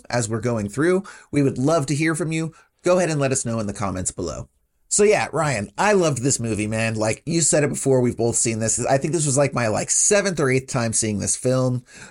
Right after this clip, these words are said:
Got the really awesome four K transfer that I know you got as well, which is just, like, an absolutely gorgeous transfer. I've seen this film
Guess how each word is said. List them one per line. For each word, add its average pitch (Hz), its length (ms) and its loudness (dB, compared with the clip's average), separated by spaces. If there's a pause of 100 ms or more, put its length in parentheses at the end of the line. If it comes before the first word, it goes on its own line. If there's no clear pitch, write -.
(180)
Got 180 340 0
the 135 260 0
really 143 440 2
awesome 139 600 0
four 143 320 4
K 110 260 2
transfer 98 480 -2
that 104 140 0
I 107 60 0
know 117 100 0
you 120 180 0
got 139 180 2
as 98 160 -6
well, 117 220 0
which 92 160 -6
is 107 80 -4
just, 120 140 -4
like, 120 160 0
an 196 160 -8
absolutely 165 560 0
gorgeous 123 560 0
transfer. 104 400 -2
I've 107 80 0
seen 147 200 0
this 139 140 0
film 135 380 0